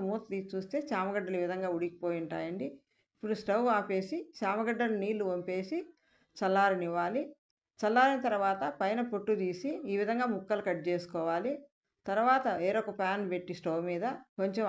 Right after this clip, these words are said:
ఆయిల్ వేసుకొని, చామగడ్డలను ఈ విధంగా ఫ్రై చేసుకోవాలి. కానీ చామగడ్డలు పెనానికి అతుక్కుంటూ ఉంటాయండి, ఎందుకంటే జిగట ఎక్కువగా ఉంటుంది కాబట్టి. కానీ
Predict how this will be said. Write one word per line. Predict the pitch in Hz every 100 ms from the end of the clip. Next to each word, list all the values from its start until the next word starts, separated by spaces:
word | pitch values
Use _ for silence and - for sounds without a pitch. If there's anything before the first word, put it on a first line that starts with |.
| 180
ఆయిల్ | 233 233
వేసుకొని, | 190 185 - 170 190 277 - _ _ _ _ -
చామగడ్డలను | 190 233 240 240 214 214 285 - _ _ _ _ _ _ _ 208
ఈ | 214
విధంగా | 220 254 269
ఫ్రై | 226 202 196
చేసుకోవాలి. | 190 190 180 170 180 247 302 - _ _
కానీ | 208 262 262
చామగడ్డలు | 196 202 214 208 208 190
పెనానికి | 180 190 196 190 175
అతుక్కుంటూ | 175 - 180 180 165
ఉంటాయండి, | 160 165 175 202
ఎందుకంటే | 214 240 220 233 180
జిగట | 180 196 190
ఎక్కువగా | - 180 180 170
ఉంటుంది | 160 165 160
కాబట్టి. | 165 180 180 294 - - _ _ _ 190
కానీ | 202 269